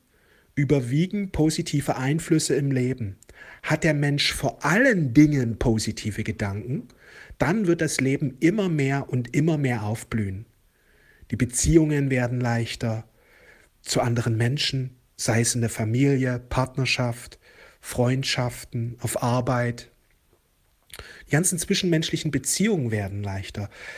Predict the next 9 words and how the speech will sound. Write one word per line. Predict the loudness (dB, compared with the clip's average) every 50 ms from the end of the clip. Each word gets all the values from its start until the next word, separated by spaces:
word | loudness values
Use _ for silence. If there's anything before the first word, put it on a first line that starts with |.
| -18 -8 -4
Denn | -2 -2 0 2
positive | 2 2 2 2 0 -2 0 0 2 0
Gedanken | 2 2 2 2 0 0 -2 -4 -4 -4 -4 -4 -6 -12 -20 -20 -8 -6
aktivieren | -6 -6 -6 -2 0 0 2 4 2 2 2 2
ein | 0 0 -2 -2
positives | 0 2 2 2 2 2 0 -4 -4 -4 -2 -2 -2 0 2 0 0 0 -2 0
Licht | 0 2 2 2 0 -2 -4 -2 -2
in | -2 -2 0
uns, | 0 -2 -2 -2 -4 -4 -4 -6 -6 -8